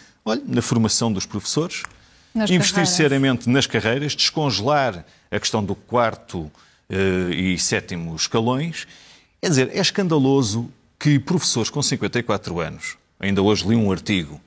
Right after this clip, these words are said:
Speaker 1: de uma jovem, eh, do Alentejo que expõe muito bem, eh, esse problema, eh, professores com cinquenta e quatro anos que estão há, há, há anos,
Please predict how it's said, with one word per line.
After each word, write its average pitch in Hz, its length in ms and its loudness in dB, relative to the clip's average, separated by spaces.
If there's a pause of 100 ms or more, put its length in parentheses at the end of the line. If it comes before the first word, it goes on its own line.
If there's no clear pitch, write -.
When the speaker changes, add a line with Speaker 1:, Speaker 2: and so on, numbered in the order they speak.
(140)
Speaker 1:
de 90 120 -4
uma 92 160 2
jovem, 80 640 -2 (500)
eh, 80 440 -2
do 80 140 -4
Alentejo 87 600 -2
que - 120 -6
expõe 135 360 0
muito 98 300 -4
bem, 87 420 -2 (440)
eh, 80 460 -2
esse 104 220 0
problema, 82 600 -6 (880)
eh, 226 240 -4
professores 170 360 2
com 147 100 0
cinquenta 135 340 0
e - 20 -2
quatro 107 320 -2
anos 98 160 0
que - 80 -6
estão 95 560 0 (340)
há, 82 760 -2
há, 87 180 -2
há - 20 0
anos, 107 720 -2